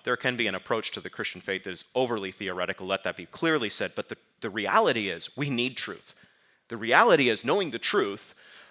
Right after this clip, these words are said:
uh, uh, about salvation, about the doctrine of salvation, so-called, whether or not you ever get a degree in it, is actually that which will absolutely transform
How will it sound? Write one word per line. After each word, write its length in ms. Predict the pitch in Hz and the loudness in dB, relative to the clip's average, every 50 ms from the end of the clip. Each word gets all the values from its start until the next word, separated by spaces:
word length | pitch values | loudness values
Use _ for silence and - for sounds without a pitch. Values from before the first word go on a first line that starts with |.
| - _ - | -20 _ -4
uh, 100 | 95 107 - | -4 -2 2
uh, 200 | 123 127 120 - - | 2 2 4 4 2
about 400 | 127 113 127 117 107 101 - - | 4 4 6 6 6 4 2 0
salvation, 720 | - - - 107 101 98 120 110 120 - - - 87 85 | 0 4 4 4 4 2 0 0 0 0 0 -2 -2 -6
about 240 | 90 90 107 98 - | -4 -4 -4 -4 -4
the 80 | 98 - _ _ _ | -8 -12 _ _ _
doctrine 480 | - 110 107 - - - - - 107 104 | 2 2 2 2 -2 -8 -10 -8 -8 -8
of 140 | 104 95 - | -8 -6 -6
salvation, 720 | - - 90 92 92 95 95 98 104 - - 90 80 82 | -4 -4 -4 -4 -4 -4 -6 -4 -4 -4 -6 -6 -8 -8
so-called, 640 | - - - 95 85 - - - - 80 80 71 - | -8 -8 -6 -6 -8 -10 -10 -8 -8 -8 -8 -8 -2
whether 240 | - 127 151 - 160 | 0 2 2 2 2
or 80 | 117 123 | 0 0
not 200 | 123 135 139 135 | 0 0 0 -2
you 120 | 135 120 | 0 0
ever 160 | 123 123 127 113 | 0 0 -2 -2
get 140 | - 120 | -4 -4
a 60 | 107 95 | -6 -6
degree 500 | - 107 92 - - 107 107 117 127 139 | -8 -12 -12 -12 -10 -8 -6 -4 -4 -4
in 100 | 147 170 | -2 -2
it, 200 | 180 - - - - - - - - - - - - | -4 -6 -6 -12 -20 -20 -20 -18 -18 -18 -16 -6 -4
is 200 | 113 113 - - - - | -4 -4 -4 -8 -12 -10
actually 520 | 107 117 120 - - - - 123 131 113 | -10 -10 -6 -4 -4 -4 -4 -6 -8 -8
that 280 | 98 110 101 107 - 98 | -6 -6 -6 -6 -6 -8
which 220 | 107 101 - - | -8 -10 -10 -10
will 160 | - 95 - - - | -10 -10 -6 -2 0
absolutely 800 | 117 117 113 104 - - - 110 101 98 110 101 - 110 104 92 | 0 0 0 0 -2 -4 -4 -6 -8 -8 -10 -10 -10 -10 -8 -6
transform 960 | - - - 120 117 123 123 120 - - - 113 107 104 104 104 104 107 | -6 -6 -4 -4 -6 -6 -6 -6 -8 -8 -6 -6 -4 -2 -2 -2 -4 -6